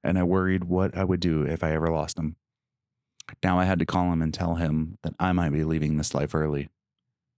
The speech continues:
There was a long pause of silence after I told him about my diagnosis. In my early twenties, I began to lose my hair,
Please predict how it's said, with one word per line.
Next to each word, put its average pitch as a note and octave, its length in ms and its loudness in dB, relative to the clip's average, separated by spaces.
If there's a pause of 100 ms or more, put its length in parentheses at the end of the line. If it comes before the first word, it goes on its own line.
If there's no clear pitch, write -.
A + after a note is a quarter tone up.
(920)
There F#2+ 100 2
was F#2 120 0
a F#2 60 2
long G2 280 4
pause F2+ 300 0
of E2 80 -6
silence D#2+ 560 0
after D#2+ 280 -2
I D2+ 60 -2
told D#2 320 0
him D#2+ 140 0
about D2 260 -2
my D2 160 -2
diagnosis. C#2+ 800 -2 (800)
In G2 120 2
my F#2+ 140 4
early A2+ 300 2
twenties, D#2 500 0 (100)
I F2 80 0
began F#2 300 2
to F#2 60 2
lose F2+ 180 2
my F2 120 2
hair, E2+ 360 0